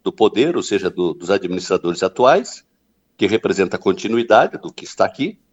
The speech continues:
É, temos o Partido Novo surgindo aí também como uma alternativa.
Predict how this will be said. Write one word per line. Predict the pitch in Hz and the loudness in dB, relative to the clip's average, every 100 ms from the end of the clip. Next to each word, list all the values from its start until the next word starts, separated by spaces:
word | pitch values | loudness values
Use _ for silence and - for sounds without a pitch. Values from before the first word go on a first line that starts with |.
| _ _ _ _ _ | _ _ _ _ _
É, | - 98 95 | 0 2 2
temos | 135 139 123 | 2 2 0
o | 120 | 0
Partido | 110 - - 104 | 0 0 -2 4
Novo | 117 151 160 92 | 6 6 2 -4
surgindo | 113 95 90 127 113 | -2 -2 0 0 2
aí | 95 101 | 0 2
também | 92 92 | 0 0
como | 90 95 95 | 0 -2 0
uma | 92 | 0
alternativa. | 90 104 123 151 - 156 - 196 | 2 2 2 0 -2 0 0 -2